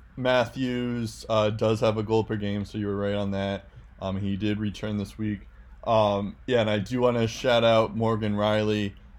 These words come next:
Uh, that was, that was, that's been a big concern for me this so far, like, in the offseason, uh, or about this Leafs team was their defense. And,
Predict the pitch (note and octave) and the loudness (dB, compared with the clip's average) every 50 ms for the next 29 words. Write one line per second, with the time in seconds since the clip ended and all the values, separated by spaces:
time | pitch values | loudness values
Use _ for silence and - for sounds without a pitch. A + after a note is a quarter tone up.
0 | - - G#2 G#2+ G#2 G#2 G#2 B2 D3 E3 F3+ F3 D#3+ - - C#3+ C#3+ D#3 D#3 D#3+ | -10 -4 0 0 0 2 4 6 6 6 6 4 0 -4 -4 0 4 4 6 6
1 | E3 D#3 - - - - - C#3+ C#3+ C#3 C3+ - - D3+ C#3+ C3+ A#2 G#2+ D3 C#3 | 4 2 0 -8 -18 -8 -2 0 0 0 0 -2 -4 -4 -2 -4 -4 -4 -6 -6
2 | A2+ - B2+ A#2 - - C3 B2+ C3+ C#3 C3 C3+ A#2+ A#2 A#2 A#2 A2+ A2+ A2 A2 | -4 -6 -6 -6 -6 -4 -4 -4 -4 -4 -6 -6 -4 -4 -2 -2 0 0 0 0
3 | G#2 G2+ G2+ A2+ A#2 A2 - - - - - - - - - C#3 C3 B2+ A#2+ A#2+ | -2 -2 -2 -2 -2 -4 -4 -8 -16 -18 -18 -20 -18 -6 -2 0 0 0 0 -2
4 | - - B2 B2 B2 A#2+ - - A#2+ A2 G#2+ G2+ - - - - - - - - | -2 2 4 4 4 4 2 0 0 0 0 0 -4 -10 -20 -20 -20 -20 -20 -20
5 | - - - - - - B2 B2 A#2 A2 A2 A2+ A#2 A#2+ - - - A#2+ A2 G2 | -20 -20 -20 -16 -10 -8 -6 -2 0 2 4 4 4 2 2 -2 -6 -6 -4 -4
6 | G#2+ G#2 G#2 G2+ G2+ G#2 - - - - A#2+ G#2+ G#2+ G#2 G2+ F#2+ A2+ A2 A2+ A2+ | -4 -2 -2 -2 -2 -2 -4 -6 -6 -4 -2 0 0 0 0 2 2 2 2 0
7 | A2+ G#2+ G2 - - A#2 A2 G#2 - - - - - A#2+ A#2+ A#2+ A2+ G#2 G2+ G2 | -2 -4 -8 -6 -6 -6 -6 -6 -6 -10 -14 -10 -8 -6 -4 -4 -2 -2 -4 -4
8 | G2 F2+ - - G#2+ G2+ F#2+ F#2 G2 A2 A2+ A#2 A2+ - G#2 F#2+ F#2 F#2+ F#2+ - | -6 -8 -8 -6 -6 -6 -6 -4 -4 -4 -4 -4 -4 -6 -8 -8 -8 -10 -12 -14
9 | - - - - - - - - - - - F#2+ A2 G#2+ G#2 G#2 G#2 G#2 G2+ G2+ | -16 -20 -20 -20 -20 -20 -20 -20 -20 -14 -8 -4 -4 -2 -2 0 -2 -2 -2 -2
10 | G#2 G2 F#2+ | -2 -4 -6